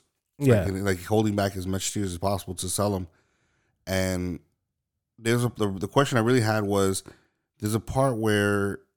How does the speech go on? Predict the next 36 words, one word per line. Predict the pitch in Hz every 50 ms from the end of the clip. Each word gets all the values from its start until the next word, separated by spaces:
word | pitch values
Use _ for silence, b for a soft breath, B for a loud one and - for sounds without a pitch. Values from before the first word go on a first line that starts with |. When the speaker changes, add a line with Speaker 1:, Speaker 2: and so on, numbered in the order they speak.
| _ _
Speaker 2:
the, | - 101 98 98 95 92 92 92 92 92 98 101 - _ _ -
the, | 104 98 98 95
the | 98 95
main | 98 101 104 110 107
guy, | 101 95 95 95
the | 95
main | 92 95 98 98
director, | 104 101 95 92 90 - 98 95
actor, | 90 92 - - 104 104 110 - _ _ _ _ _ _ _ _ _ _ _
is | - 101 101 95 -
telling | - 120 117 123 117 113
him | 98 98 95 92 92 92 92 87 - _ _ _ -
how | 76 92 92 87 95 95 95 92 92 90 82 - -
he | - - 120 123 117
knew | 107 110 117 120 110
his | 107 101 90
wife | 92 92 90 -
was | - 110 -
cheating | - - 147 147 131 104
on | 92 87
him. | 87 87 87 85 - _ _ _ _ _ _ _ _ _ _ _ _ _ _ _
But | - 151
she, | - - - 143 156 143
he | 110 104 113 143
didn't | 156 160 131
just | 117 104 -
say | - 131 123
with | 107 98 95
one | 98 92 98 95 87
person. | - - 110 110 101 - 90
He | 98 113
said | 113 - 135 117 95 92
with | 95 87 - 82
multiple | 87 92 98 104 98 - - - 90 90
lovers. | 95 98 87 78 - 82 - - - _ _ _ _ -
Speaker 1:
Yes. | 131 123 107 80 - - - - - -